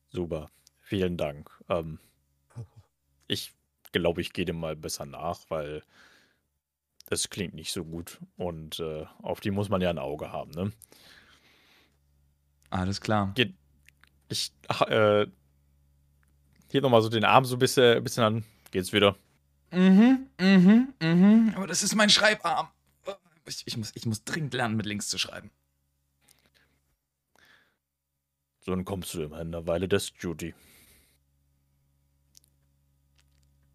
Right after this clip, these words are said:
Speaker 2: Alles klar.
Speaker 1: Und, äh, ja, dann würde ich mich auf den Weg machen.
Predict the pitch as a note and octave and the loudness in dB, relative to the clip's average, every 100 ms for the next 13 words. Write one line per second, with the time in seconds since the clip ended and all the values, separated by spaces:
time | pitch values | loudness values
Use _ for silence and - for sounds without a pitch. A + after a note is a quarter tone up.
0 | _ _ F2+ G2 - F#2+ F#2+ - - - | _ _ -10 -10 -6 -6 -4 -8 -12 -18
1 | - _ - G2 F#2 F#2 F#2 F#2+ F#2 G2 | -18 _ -4 -2 -2 -4 -4 -6 -8 -6
2 | F#2+ F#2+ F2+ F#2+ F#2 | -6 -8 -10 -10 -12